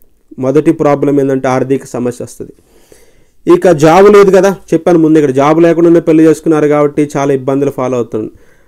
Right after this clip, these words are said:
అమ్మాయి అంటది, "తప్పంతా నీదే" అంటది. "కాదు, నాది కాదు తప్పు, నేను ఐ లవ్ చెప్పినప్పుడు నువ్వు ఎందుకు రిజెక్ట్ చేయాలని?" చెప్పేసి అమ్మాయి అంటది. మొత్తానికి అందరికీ ఆర్థిక ప్రాబ్లం వల్ల డబ్బులు లేక చాలా ఇబ్బంది పడి, "నీదే తప్పు, నువ్వు ఉద్యోగం చేయి, నువ్వు ఉద్యోగం చేయి" అంటే మొత్తానికి తిట్టుకొని ఏం చేస్తారు?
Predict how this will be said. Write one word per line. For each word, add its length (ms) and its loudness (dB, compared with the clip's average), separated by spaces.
అమ్మాయి 340 0
అంటది, 280 0
"తప్పంతా 420 -2
నీదే" 320 2
అంటది. 280 -4
"కాదు, 320 -2
నాది 280 0
కాదు 220 0
తప్పు, 220 -4
నేను 220 0
ఐ 120 0
లవ్ 220 0
చెప్పినప్పుడు 400 -4
నువ్వు 100 0
ఎందుకు 180 0
రిజెక్ట్ 340 0
చేయాలని?" 260 0
చెప్పేసి 280 -2
అమ్మాయి 260 -2
అంటది. 260 -6
మొత్తానికి 760 0
అందరికీ 600 0
ఆర్థిక 420 -2
ప్రాబ్లం 360 -4
వల్ల 360 -2
డబ్బులు 380 0
లేక 360 2
చాలా 220 -2
ఇబ్బంది 360 0
పడి, 240 0
"నీదే 280 2
తప్పు, 320 -4
నువ్వు 240 0
ఉద్యోగం 460 0
చేయి, 100 2
నువ్వు 200 0
ఉద్యోగం 340 0
చేయి" 120 0
అంటే 200 -2
మొత్తానికి 680 -4
తిట్టుకొని 480 -4
ఏం 100 0
చేస్తారు? 300 -2